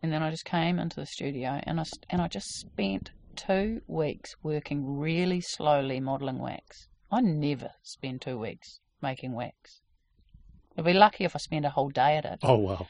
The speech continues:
Speaker 1: Because there's that schedule. I'm, I'm maintaining this busy schedule of keeping the kilns running, finishing the glass, sending it out.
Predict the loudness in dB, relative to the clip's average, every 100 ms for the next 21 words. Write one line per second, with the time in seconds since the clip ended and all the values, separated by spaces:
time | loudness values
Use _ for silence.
0 | 2 4 4 2 2 4 4 2 -2 -2
1 | -2 -4 2 4 4 6 6 8 8 6
2 | 0 0 2 4 0 -2 -4 -2 -4 -2
3 | -2 -2 -4 -2 -2 0 -2 0 2 2
4 | 2 4 2 2 -8 -12 -20 -20 -4 6
5 | 8 8 4 4 2 0 0 -4 -2 2
6 | 4 4 6 6 6